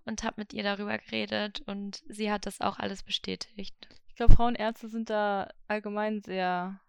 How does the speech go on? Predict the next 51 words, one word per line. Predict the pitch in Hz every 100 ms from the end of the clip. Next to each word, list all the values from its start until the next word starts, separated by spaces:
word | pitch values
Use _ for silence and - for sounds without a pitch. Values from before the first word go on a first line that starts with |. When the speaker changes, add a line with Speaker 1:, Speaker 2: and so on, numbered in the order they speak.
| -
Speaker 2:
also | 202 202
ich | -
kenn | 233
auch | 226
eine | 233
Bekannte, | 220 240 247
die | 220 -
auch | 220 -
zu | -
Frauenärztin | 208 214 208 - 190 196
gegangen | 190 185 185
ist | 185
tatsächlich, | - 185 185 185 196 190
als | 214
es | 214
Speaker 1:
Mhm. | 208
Speaker 2:
anfing, | 220 190 196
weil | 185
ich | 185
glaub, | 202 196 - - - _ _
denen | 202 202
vertraut | 220 - 208
man | 208 202
sich | 214 - -
als | 190 - -
Frau | - 190 196
einfach | 190 196 190 -
ein | 196
bisschen | 190 - 185 185 180 190 _ -
lieber | 202 196 180
an. | 175 240 349 _ _ -
Speaker 1:
Ja. | 247 233 226 226 -
Speaker 2:
Kann | -
das | 214 -
sein? | 214 240 277 - - -
Speaker 1:
Ja, | 240 269 294 -
ich | -
weiß | 254 285 254
nicht, | 240 233
ich | -
hatte, | 254 - 240 226
also | 233 233
ich | -
hab | - _ -
zu | - 247
meiner | 233 226
Frauenärztin | - 220 233 226 226 - 226 -
eh | 233 254
irgendwie | - 202 202
so | 202 202
ein | 202 196 196